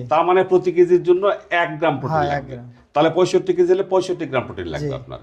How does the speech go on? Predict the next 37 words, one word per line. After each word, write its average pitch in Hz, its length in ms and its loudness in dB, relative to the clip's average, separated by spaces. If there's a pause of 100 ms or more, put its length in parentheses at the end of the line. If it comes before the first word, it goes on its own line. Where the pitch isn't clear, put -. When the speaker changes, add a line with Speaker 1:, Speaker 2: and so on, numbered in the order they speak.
(280)
Speaker 1:
এই 151 100 2
পঁয়ষট্টি 180 460 2
গ্রাম 175 160 2
প্রোটিন 170 240 -2
আপনি 165 160 -8
কোথায় 151 280 -2
পাবেন? 69 180 -10 (1040)
Speaker 2:
ঘাস 170 300 0 (260)
থেকে 156 300 -6
করতে 151 260 -10
হবে, 151 340 -6
তো - 140 -10
ঘাস 151 300 -2
তো 185 100 0
নাই 170 220 0
আমার। 143 240 0 (200)
Speaker 1:
ঘাস 123 220 0
তো 120 120 -6
আপনার 92 300 -4
নাই। 67 140 -10
Speaker 2:
জি। 131 300 -14
Speaker 1:
তাহলে 151 200 2 (320)
যদি 156 180 2
ধরে 156 180 2
নেন 214 180 2
ঘাস 131 200 -2
নাই, 127 140 -6
তো 131 60 -6
দানাদার 139 380 -2
দিয়ে 156 180 -4
করবেন 76 280 -8
আপনি। 131 240 -10 (360)
তাহলে 151 240 2 (320)
এর 120 180 0
বডি 156 260 2
ওয়েটের 165 380 0
জন্য 107 180 -10